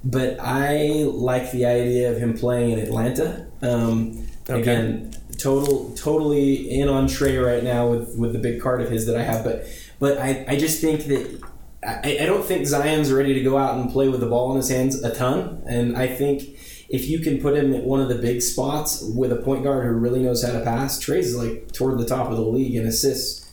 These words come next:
Speaker 1: not only as a rookie, but in, in the whole league. He's one of the best playmakers, which is crazy to say.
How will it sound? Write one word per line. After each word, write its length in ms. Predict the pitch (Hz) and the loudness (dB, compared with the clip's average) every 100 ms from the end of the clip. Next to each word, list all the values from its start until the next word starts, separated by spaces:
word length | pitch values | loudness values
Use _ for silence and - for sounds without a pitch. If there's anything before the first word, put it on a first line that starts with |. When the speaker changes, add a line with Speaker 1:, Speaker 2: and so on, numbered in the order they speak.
| - | -4
Speaker 1:
not 120 | 139 | 0
only 220 | 143 131 | 2 2
as 120 | 120 110 | 2 0
a 100 | 113 | 0
rookie, 320 | 135 120 107 | 0 -2 -4
but 260 | 104 98 - - - - - | -2 -2 -4 -12 -18 -18 -4
in, 260 | 123 123 110 | 0 2 2
in 140 | 123 | 0
the 60 | 123 | 2
whole 240 | 139 135 | 4 4
league. 200 | 143 135 | 2 0
He's 240 | 117 113 | -2 -2
one 140 | 110 139 | 0 2
of 160 | 139 | 2
the 80 | 113 | 0
best 640 | 107 123 127 - - - | 0 0 0 -4 -8 -14
playmakers, 680 | - 131 131 113 - 104 104 | -2 0 0 -2 -6 -6 -6
which 140 | 110 107 | -6 -6
is 140 | - | -6
crazy 400 | - 127 135 120 | -2 2 2 0
to 80 | 113 | 0
say. 560 | - 135 123 - - | 0 2 2 -2 -6